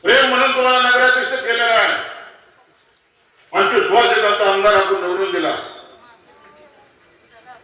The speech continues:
आणि ही संधी आहे. आम्हाला तुम्हालाही सांगतो,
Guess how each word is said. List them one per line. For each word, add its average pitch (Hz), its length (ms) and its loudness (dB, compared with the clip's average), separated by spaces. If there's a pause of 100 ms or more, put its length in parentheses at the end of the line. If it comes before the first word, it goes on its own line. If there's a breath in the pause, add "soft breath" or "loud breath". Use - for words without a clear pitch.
(2000)
आणि - 100 2
ही 262 160 4
संधी 247 360 4
आहे. - 120 4 (1200)
आम्हाला 240 280 2
तुम्हालाही 254 380 2
सांगतो, 240 560 -2